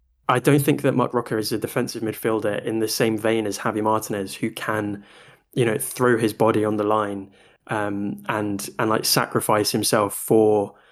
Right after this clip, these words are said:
that, you know, to make sure that a player doesn't get through on goal. But I do think he is the kind of player that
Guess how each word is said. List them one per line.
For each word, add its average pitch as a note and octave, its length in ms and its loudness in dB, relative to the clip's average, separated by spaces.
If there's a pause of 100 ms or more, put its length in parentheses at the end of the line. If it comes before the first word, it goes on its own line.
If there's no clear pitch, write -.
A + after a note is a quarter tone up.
(300)
that, C#3+ 180 0
you C#3+ 60 4
know, G#2+ 100 2
to - 140 2
make A#2 200 4
sure G#2+ 220 4
that A2 160 4
a A2+ 60 0
player A2 240 0
doesn't A2+ 320 2
get - 160 0
through A2 240 2
on G#2 120 -4
goal. A2+ 400 2 (440)
But B2 100 2
I A#2+ 80 2
do C3+ 280 6
think C3+ 220 2
he - 180 2
is A#2 140 2
the B2 80 -2
kind A2+ 240 0
of G#2 120 -6
player A2+ 360 0
that G#2+ 360 -2